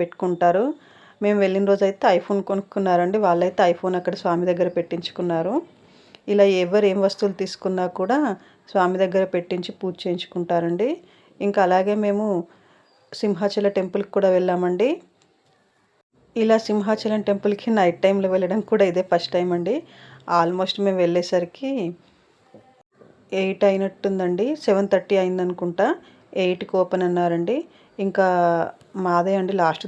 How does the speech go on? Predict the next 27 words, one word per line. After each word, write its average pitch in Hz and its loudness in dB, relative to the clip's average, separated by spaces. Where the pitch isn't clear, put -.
దర్శనము. 180 -2
త్రీ 190 2
హండ్రెడ్ 202 2
రూపీస్ 202 -2
అయితే 190 -2
క్లోజ్ 190 0
అయిపోయిందంట 185 -2
దర్శనము. 185 -2
మామూలుగా 196 2
హండ్రెడ్ 185 0
రూపీస్ 185 -4
దర్శనాలు 180 0
ఉన్నాయి, 180 0
ఫ్రీ 190 -2
దర్శనాలు 175 -2
ఉన్నాయి 175 0
అన్నారు. 170 -2
హండ్రెడ్ 196 0
రూపీస్ 202 -4
టికెట్ 190 -2
తీసుకొని 190 -4
అయితే 180 -4
దర్శనానికి 180 -2
వెళ్ళామండి. 175 -2
మామూలుగా 196 2
హండ్రెడ్ 190 0
రూపీస్ 196 0